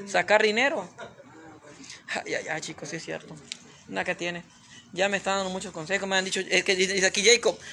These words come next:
así aprende la lección. Y sí pudo haber hecho otra cosa para sacar dinero. O sea, ¿tú qué eres si te quedas sin dinero? No, me, me voy a, me voy a poner a limpiar aunque sea un carro, alguna cosa, un vidrio. La señora dejó a cuatro hijos, dice, eh, mi amiga me marca, "Oye,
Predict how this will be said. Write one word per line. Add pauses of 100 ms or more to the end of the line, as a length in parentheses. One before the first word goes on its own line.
(280)
así
aprende
la
lección. (240)
Y
sí
pudo
haber
hecho
otra
cosa
para
sacar
dinero. (600)
O
sea,
¿tú
qué
eres
si
te
quedas
sin
dinero?
No,
me,
me
voy
a,
me
voy
a
poner
a
limpiar
aunque
sea
un
carro,
alguna
cosa, (140)
un
vidrio. (1080)
La
señora
dejó
a
cuatro
hijos,
dice,
eh, (220)
mi
amiga
me
marca,
"Oye,